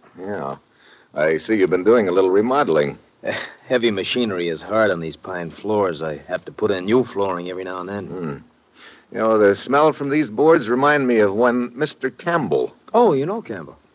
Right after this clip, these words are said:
Speaker 1: Yeah. I just met him at Missus Ludwig's. About as friendly as a clam, isn't he?
Speaker 2: Well,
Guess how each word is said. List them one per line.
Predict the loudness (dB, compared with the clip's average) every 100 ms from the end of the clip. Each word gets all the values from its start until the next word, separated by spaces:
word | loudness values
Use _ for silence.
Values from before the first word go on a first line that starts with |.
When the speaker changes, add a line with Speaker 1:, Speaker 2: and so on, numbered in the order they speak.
| -8
Speaker 1:
Yeah. | -2 -2 -2 -8 -18 -18 -10 -2
I |
just | 2 2 2
met | 0
him | 0
at | 0
Missus | -2 -4 0
Ludwig's. | 0 0 -4 -4 -20 _ _
About | 0 2
as | 0 -4
friendly | -2 0 2 2
as | 2
a | 0 -4
clam, | -4 -4 -4 -4 -4 -2
isn't | -2 -2
he? | -4 -8 -18 -10
Speaker 2:
Well, | -10